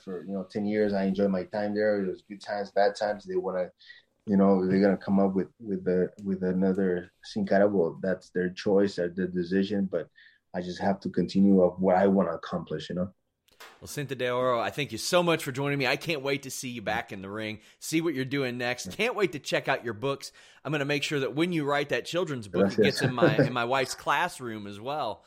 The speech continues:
Speaker 1: Yes, sir.
Speaker 2: Very
Speaker 1: Thank you, brother.
Speaker 2: excited for that. But, uh, let the people know anything else that you want. We got your Twitter handle up there, of course, but, uh, let the people know, uh, what you're up to.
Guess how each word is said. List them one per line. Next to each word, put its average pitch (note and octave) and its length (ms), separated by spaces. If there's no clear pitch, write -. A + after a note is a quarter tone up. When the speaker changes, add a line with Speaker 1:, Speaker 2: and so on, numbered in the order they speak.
Speaker 1:
Yes, - 220
sir. G2+ 260
Speaker 2:
Very D#3 260
Speaker 1:
Thank A#2 100
you, A2 60
brother. - 180
Speaker 2:
excited B2 200
for B2 100
that. D3 240
But, E3 160
uh, F3+ 180
let F#3+ 160
the A3+ 80
people A3+ 280
know A3 200
anything A3 380
else G#3+ 220
that - 140
you G3 80
want. G3+ 200
We D3+ 80
got D3+ 160
your C#3+ 100
Twitter F3 300
handle D#3+ 340
up D#3 140
there, D#3 180
of D3 120
course, E3 400
but, C3+ 260
uh, A#2+ 280
let D3+ 140
the - 80
people F3 240
know, F3 320
uh, E3+ 160
what D#3 240
you're E3+ 100
up F#3+ 180
to. F2 180